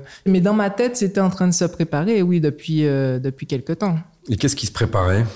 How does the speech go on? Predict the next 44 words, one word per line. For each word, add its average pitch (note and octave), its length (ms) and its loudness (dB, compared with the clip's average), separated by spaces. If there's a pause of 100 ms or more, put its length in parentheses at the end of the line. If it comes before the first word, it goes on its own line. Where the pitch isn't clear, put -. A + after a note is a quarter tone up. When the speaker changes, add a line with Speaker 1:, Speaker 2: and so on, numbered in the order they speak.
(280)
Speaker 2:
Euh, F#2 420 2
l'envie G2 460 2
de F2 540 0
sprint, - 680 -2
l'envie F2+ 880 2
d'être E2 380 -2
championne E2 360 -2
olympique, D#2+ 560 0
l'envie, E2+ 520 0
est-ce D#2 120 -4
que - 100 -12
tu E2+ 120 -4
as - 20 2
un D#2 120 0
rêve D#2+ 160 0
olympique E2+ 480 -2
assez E2+ 260 -2
tôt ? F2+ 220 0 (440)
Est-ce - 120 -12
que E2+ 80 -2
les E2+ 120 2
Jeux E2+ 300 2
sont E2+ 240 -4
entrés E2 220 -2
dans E2 120 0
ta D#2 140 -4
vie D#2+ 180 0
a-, D#2 180 0
assez E2 260 -4
tôt ? F2 100 -6
Je - 80 -8
crois - 100 -18
que - 80 -16
t'as C3 60 -8
rencontré F2 320 -6
Carl E2 260 -2
Lewis, G#2 300 -2
non, G#2+ 80 -4
quand F#2 140 -6
tu - 120 -8
étais, D2+ 300 -4
euh, D2 240 -4
Speaker 1:
Oui, D2+ 80 -4
Speaker 2:
gamine ? F3+ 400 2